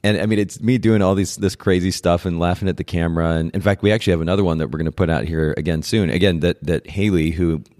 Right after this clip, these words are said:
kind of oversees our digital marketing at Photographer's Edit, has grabbed these clips from, um, these kind of blooper clips from different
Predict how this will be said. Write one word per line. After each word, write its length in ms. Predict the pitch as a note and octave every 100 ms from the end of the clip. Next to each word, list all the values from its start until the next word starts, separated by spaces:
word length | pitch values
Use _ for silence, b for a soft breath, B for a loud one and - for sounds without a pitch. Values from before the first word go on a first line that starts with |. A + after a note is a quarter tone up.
| -
kind 140 | F#2+ D#2+
of 60 | -
oversees 460 | D#2+ E2 F2 D#2+
our 100 | D#2+
digital 340 | D#2 D#2 D#2 D2+
marketing 440 | D2+ D#2+ D#2+ D2+
at 80 | -
Photographer's 520 | E2 D#2+ D#2 E2 D2
Edit, 280 | F2 E2 - B B B B
has 140 | - E2+
grabbed 320 | F2 F2 E2+
these 160 | D#2+ -
clips 380 | - G2 -
from, 520 | - - D#2+ D#2 D#2 D#2 _ _
um, 260 | D2+ D2+ C#2
these 160 | E2
kind 140 | - E2
of 80 | C#2+
blooper 500 | F2+ F2+ D#2+ D#2+ -
clips 300 | - E2+ -
from 340 | D#2+ D2+ D#2
different 480 | G#1 F2+ D#2+ D2+